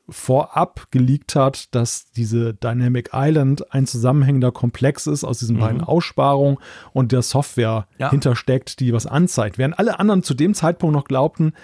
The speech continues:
Speaker 1: das wären einfach so zwei Löcher im
Speaker 2: Genau,
Speaker 1: Display
Speaker 2: genau.
Speaker 1: ohne Funktion.
Speaker 2: Ja.
Speaker 1: Das,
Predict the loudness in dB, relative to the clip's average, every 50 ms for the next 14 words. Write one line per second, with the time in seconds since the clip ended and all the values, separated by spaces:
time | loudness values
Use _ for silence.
0 | -20 -20 -20 -20 -20 _ _ -4 -4 -2 0 0 0 2 0 0 -2 -2 -2 -2
1 | 0 0 -2 -2 0 -2 -2 -2 -2 -2 0 2 2 2 2 2 0 0 -2 0
2 | 0 2 2 2 2 2 0 0 0 0 2 2 0 -2 -4 -4 -4 0 2 2
3 | 2 2 2 0 0 -2 -2 -2 -2 -4 -4 -4 -6 -8 -8 -8 -6 -2 -2 -2
4 | -2 -4 -8